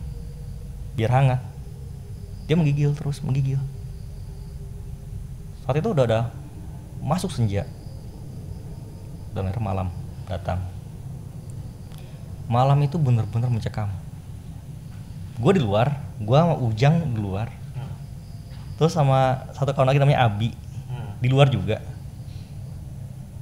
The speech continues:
Speaker 1: Tiba-tiba kayak sama, pandangan tuh kayak ada yang narik. "Ayo dong, lihat sini dong, ayo dong, lihat sana dong." Kenapa harus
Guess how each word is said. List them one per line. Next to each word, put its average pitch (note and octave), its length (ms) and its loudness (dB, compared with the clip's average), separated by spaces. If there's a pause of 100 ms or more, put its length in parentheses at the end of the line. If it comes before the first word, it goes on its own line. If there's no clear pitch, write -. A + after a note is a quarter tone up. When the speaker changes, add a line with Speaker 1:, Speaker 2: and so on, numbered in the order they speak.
(840)
Speaker 1:
Tiba-tiba D#3+ 240 6
kayak B3 240 4
sama, B3+ 240 0
pandangan F#3+ 480 8
tuh - 80 -6
kayak D#3+ 240 8
ada - 20 8
yang G3+ 140 4
narik. G3+ 200 2 (440)
"Ayo G3+ 160 4
dong, D3+ 80 10
lihat C3+ 160 8
sini D3+ 160 8
dong, A#2+ 180 6
ayo G#3+ 160 4
dong, D#3+ 60 8
lihat B2+ 100 6
sana D3+ 220 6
dong." B2 160 2 (720)
Kenapa G3+ 400 0
harus - 80 2